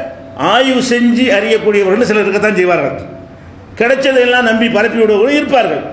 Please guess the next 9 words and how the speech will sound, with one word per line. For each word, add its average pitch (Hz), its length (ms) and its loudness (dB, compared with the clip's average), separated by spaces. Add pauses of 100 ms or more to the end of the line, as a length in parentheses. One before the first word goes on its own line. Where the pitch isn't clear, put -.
(400)
அந்த 214 280 0
அடிப்படையில் 233 480 0
ஒத்துக்கிறான். 202 300 0
இப்ப 135 160 -4 (340)
உங்களுக்கு 175 280 0
ஒரு 156 100 -4
செய்தி 240 260 0
கிடைச்சுன்னு 180 340 0
சொன்னா, 190 300 0